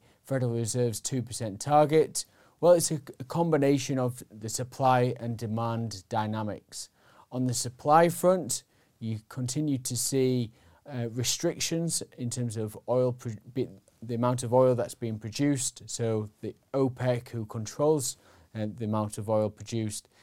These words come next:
it is restricting supply, but also the unfortunate conflicts taking place in the Middle East is also, also contributing to higher oil prices.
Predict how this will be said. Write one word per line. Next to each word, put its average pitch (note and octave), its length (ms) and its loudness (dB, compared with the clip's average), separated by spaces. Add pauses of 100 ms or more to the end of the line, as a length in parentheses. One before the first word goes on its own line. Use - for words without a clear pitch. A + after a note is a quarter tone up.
(220)
it - 160 -4 (380)
is B2+ 340 -2
restricting C#3 800 -2 (240)
supply, C3 600 -2 (300)
but C3 100 -2
also C#3 440 4
the A#2 500 -2 (460)
unfortunate B2 640 -4
conflicts B2+ 640 -6
taking A#2 340 -4
place A#2+ 240 -2
in A#2 300 -6
the A2 60 -4
Middle A#2 340 -2
East C3+ 320 0 (260)
is A#2 100 -4
also, A#2 460 0 (180)
also C3 280 -4
contributing A2+ 720 -6
to G2+ 260 -6 (120)
higher G#2 360 -4
oil G#2 260 -4
prices. F#2+ 640 -8